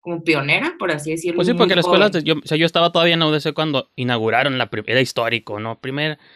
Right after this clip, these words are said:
Speaker 2: escuela de cine
Speaker 1: Ujú.
Speaker 2: fuera del centro de México, ¿no? Que fue de la U D C y la generación de aquellos tiempos, que era Adriana Santos y no me acuerdo quién más, pero sí, ahora ya, pues ya hay varias generaciones y hay otras escuelas de cine, este,
Speaker 1: Sí, es que
Speaker 2: y
Speaker 1: sí ha evolucionado mucho, ¿no?
Speaker 2: ya se ha formado un poco más eso,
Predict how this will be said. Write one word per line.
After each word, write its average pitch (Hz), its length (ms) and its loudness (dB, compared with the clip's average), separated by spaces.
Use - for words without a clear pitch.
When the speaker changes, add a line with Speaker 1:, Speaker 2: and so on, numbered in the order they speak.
Speaker 2:
escuela 151 380 0
de 135 100 2
cine 139 300 0
Speaker 1:
Ujú. - 20 -6
Speaker 2:
fuera 135 340 0
del 120 160 -2
centro 131 320 -4
de 117 80 -6
México, 110 400 -10
¿no? 113 140 -8
Que 104 80 -10
fue 110 160 -6
de 113 100 0
la 110 120 -2
U 107 80 -2
D 117 100 -2
C 131 240 -2
y 110 300 0
la 104 160 0
generación 107 460 -2
de 113 60 0
aquellos 113 300 -2
tiempos, 107 500 -2
que 107 100 -10
era 104 80 -6
Adriana 107 260 -4
Santos 98 600 -12
y 92 80 -20
no 101 120 -20
me 104 80 -14
acuerdo 104 220 -8
quién 107 160 -12
más, 110 200 -10
pero 104 220 -4
sí, 113 380 -2
ahora 113 400 2
ya, 107 400 0
pues 113 140 -2
ya 113 80 2
hay 110 100 4
varias 110 320 2
generaciones 143 480 0
y 131 40 4
hay 117 100 4
otras 117 180 -2
escuelas 107 380 -4
de 123 80 -4
cine, 151 760 -4
este, - 220 -14
Speaker 1:
Sí, 233 380 2
es 226 140 -2
que 254 80 -6
Speaker 2:
y - 20 -2
Speaker 1:
sí 247 200 -2
ha 240 40 0
evolucionado 233 640 -2
mucho, 185 400 -8
¿no? 156 120 -8
Speaker 2:
ya 117 140 -2
se 123 140 -2
ha 113 40 -2
formado 110 520 -2
un 107 100 -8
poco 107 260 -8
más 101 220 -10
eso, 101 320 -14